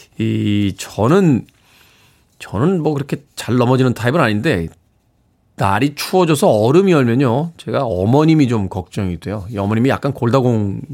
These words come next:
증상이 있으신데, 노인들, 이 나이 드신 분들은 넘어지시면 크게 다치는 경우가 있다라고 해서, 예,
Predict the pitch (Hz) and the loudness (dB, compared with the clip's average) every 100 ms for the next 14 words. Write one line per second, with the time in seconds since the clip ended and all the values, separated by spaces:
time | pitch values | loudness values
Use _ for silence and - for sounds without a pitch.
0 | - _ _ - 104 104 101 - 87 101 | -16 _ _ -6 -4 -2 -2 -4 -6 -4
1 | 123 - - - - - - - - - | -4 -6 -20 -20 -20 -20 -20 -20 -20 -20
2 | - _ - - 110 101 110 123 127 131 | -20 _ -12 -6 -2 0 2 2 4 2
3 | 110 82 113 104 107 113 127 131 117 156 | 2 -2 -2 0 0 0 2 2 2 2
4 | 110 113 127 120 143 123 - - 208 - | 4 2 0 -2 -4 -6 -4 -2 0 0
5 | - 123 101 107 95 90 98 95 104 87 | 0 0 0 -2 -4 -4 -8 -6 -6 -4
6 | 85 - 95 - _ - - _ _ - | -6 -8 -10 -12 _ -20 -20 _ _ -14
7 | - 98 | -12 -12